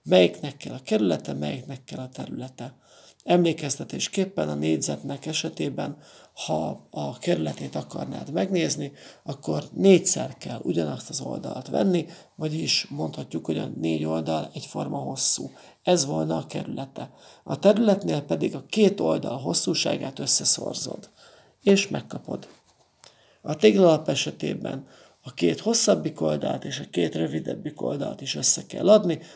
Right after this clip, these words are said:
amit kapsz, az a kerület. Az ajtókat pedig le kell vonni belőle. Ami a matekot illeti, ezt bezártam,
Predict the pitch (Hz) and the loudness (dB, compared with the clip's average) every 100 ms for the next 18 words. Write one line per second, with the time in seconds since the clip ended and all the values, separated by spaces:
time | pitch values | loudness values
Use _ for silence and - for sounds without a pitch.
0 | - 180 156 143 - 185 175 139 139 131 | -6 -2 -2 -4 -2 -2 -2 -6 -6 -6
1 | 139 - - 131 - - - 131 175 185 | -8 -6 -8 -10 -16 -20 -12 -2 4 4
2 | 180 - - - 147 131 - - - 131 | 4 -4 -6 -6 -8 -6 -8 -6 -6 -6
3 | - - - 104 - 104 98 - _ _ | -8 -8 -10 -8 -8 -8 -10 -14 _ _
4 | _ _ _ 196 185 156 170 202 196 190 | _ _ _ 4 4 4 2 2 0 0
5 | 160 160 151 147 - 135 - - - _ | 0 0 0 -2 -6 -10 -14 -20 -20 _
6 | _ - _ - - 147 135 180 202 180 | _ -20 _ -20 -4 -2 0 0 4 4
7 | 143 - - - | 2 0 -2 -2